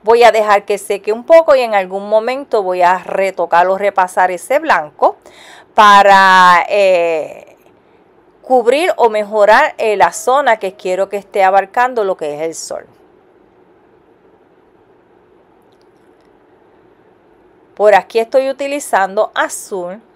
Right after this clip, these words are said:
rojo, obtengo un violeta. Y con este voy a trabajar algunas sombras, eh,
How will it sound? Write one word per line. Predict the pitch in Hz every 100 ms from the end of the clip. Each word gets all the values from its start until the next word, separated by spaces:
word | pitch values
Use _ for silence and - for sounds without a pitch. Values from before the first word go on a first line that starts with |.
| -
rojo, | - 208 165 156 226 311 202
obtengo | 196 - 190 185 190 190
un | 190 180 _ _
violeta. | 170 202 208 185 185 127 - 233 370 _ _ _ _ _ _ _ _ _ _ _ _ _ _ _
Y | - 226
con | 233 233
este | 311 - 247
voy | 220 202 208
a | 220
trabajar | 233 247 254 262 240
algunas | - 214 202 214 233 - -
sombras, | - - - - 302 311 226 190 214 - - _ _ _ _ _ _ _ _ _ _ _ _
eh, | 180 170 139 95